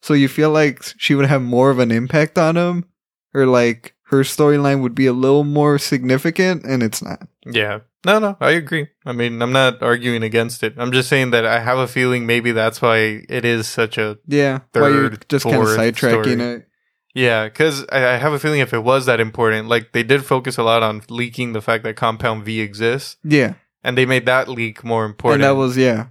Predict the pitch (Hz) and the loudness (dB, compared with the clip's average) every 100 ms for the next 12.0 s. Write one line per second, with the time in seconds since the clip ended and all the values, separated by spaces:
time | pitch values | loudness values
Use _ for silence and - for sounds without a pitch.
0 | _ 117 113 123 117 123 117 117 113 123 | _ -4 0 0 -2 -6 -6 -6 -8 -4
1 | 131 123 107 147 - 151 156 135 131 127 | 0 0 0 -2 2 2 4 2 0 -2
2 | 117 117 113 135 127 120 123 131 120 113 | -2 -2 -2 0 2 4 4 2 -2 -6
3 | 123 120 117 107 117 113 117 120 120 120 | -6 -2 -2 -2 -4 -6 -2 -2 -4 -6
4 | 113 113 107 110 110 110 113 107 - 107 | -2 0 0 -2 -6 -2 -2 -2 -2 0
5 | 104 101 104 _ 127 120 135 117 104 - | 2 0 -6 _ -4 -4 0 0 0 -6
6 | 104 - 107 101 - - - _ - 147 | -6 -2 -4 -4 -16 -18 -18 _ 0 2
7 | 120 110 _ _ 156 147 135 131 123 123 | 2 -2 _ _ -4 -2 0 0 0 2
8 | 127 131 123 117 110 110 123 110 107 104 | 2 2 0 -6 -8 -6 -2 0 0 -2
9 | - 107 104 107 - 113 - _ _ _ | -6 -8 -8 -12 -14 -16 -16 _ _ _
10 | _ _ _ _ 127 120 113 113 107 107 | _ _ _ _ 0 2 2 0 -2 -10
11 | _ _ _ _ - 135 151 175 170 160 | _ _ _ _ -2 0 0 -2 -4 -8